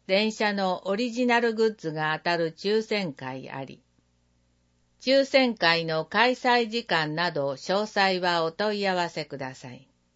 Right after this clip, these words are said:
問い合わせ、都市交通課。電話五一の二六二零。地域力向上講座。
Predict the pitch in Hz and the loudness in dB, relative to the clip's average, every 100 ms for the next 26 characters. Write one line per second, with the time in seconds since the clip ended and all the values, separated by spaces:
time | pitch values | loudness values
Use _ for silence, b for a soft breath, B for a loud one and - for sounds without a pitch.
0 | _ _ _ _ _ _ _ - 190 214 | _ _ _ _ _ _ _ -4 0 2
1 | 214 196 190 175 - 151 143 _ _ _ | 4 4 4 0 0 -2 -2 _ _ _
2 | - 196 196 226 220 185 180 170 - 160 | 0 0 0 -2 -2 0 0 0 -4 -6
3 | 151 147 135 127 _ _ _ _ _ _ | -6 -8 -10 -10 _ _ _ _ _ _
4 | 170 175 180 165 156 147 - - 180 190 | 0 2 2 -2 -2 -2 -6 -6 0 2
5 | 214 202 - 196 185 180 170 196 196 247 | 2 -2 -6 -4 -2 -2 -4 -6 -2 2
6 | 240 240 233 156 143 151 165 151 147 131 | 2 0 -2 -6 -4 -6 -6 -4 -6 -6
7 | - _ _ _ _ _ _ _ _ _ | -12 _ _ _ _ _ _ _ _ _
8 | _ _ _ _ _ _ - 277 285 - | _ _ _ _ _ _ 0 2 2 0
9 | 285 233 185 - 175 175 202 247 269 233 | 0 2 2 0 -2 0 4 6 6 6
10 | 240 233 220 214 180 143 127 - | 4 4 2 2 2 0 -4 -12